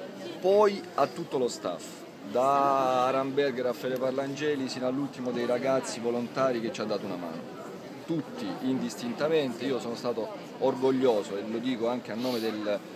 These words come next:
del Presidente, ne abbiamo parlato insieme, di sedere insieme a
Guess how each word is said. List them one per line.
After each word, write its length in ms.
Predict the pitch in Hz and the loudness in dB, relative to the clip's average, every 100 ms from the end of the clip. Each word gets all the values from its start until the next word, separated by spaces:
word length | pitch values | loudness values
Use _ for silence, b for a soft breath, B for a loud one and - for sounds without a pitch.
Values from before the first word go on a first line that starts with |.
| - - | -12 -10
del 240 | 101 107 107 | 0 0 0
Presidente, 540 | - 113 123 143 131 107 | -2 -2 2 2 2 -2
ne 80 | 104 | -2
abbiamo 280 | 101 113 107 | 0 0 0
parlato 420 | 110 113 113 113 | 0 2 0 0
insieme, 460 | 120 - 156 131 107 - - - | -6 -2 0 0 -4 -8 -12 -12
di 200 | 113 120 131 | -4 -2 0
sedere 400 | - 131 135 117 | 0 4 4 4
insieme 460 | 110 - 127 117 | -2 -2 0 0
a 420 | 113 117 110 104 | 0 0 0 -2